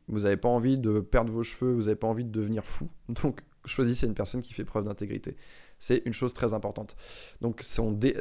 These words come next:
le désir de cette personne d'être conforme à ce qu'elle dit. « Ah oui, je respecte ta vie privée, mais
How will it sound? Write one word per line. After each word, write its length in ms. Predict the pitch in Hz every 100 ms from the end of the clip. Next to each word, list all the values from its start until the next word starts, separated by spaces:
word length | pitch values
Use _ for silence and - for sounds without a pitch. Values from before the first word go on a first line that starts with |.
| -
le 120 | 113 107
désir 360 | 131 135 156
de 60 | 123
cette 180 | - -
personne 320 | 104 151 135
d'être 260 | 120 - -
conforme 420 | 135 - 147 143
à 60 | 110
ce 100 | 113
qu'elle 220 | 113 107
dit. « 160 | 107 -
Ah 140 | 180
oui, 220 | 175 208
je 100 | 175
respecte 560 | 160 151 - 170 - -
ta 120 | 135
vie 140 | 127 139
privée, 440 | - 143 165 -
mais 160 | 131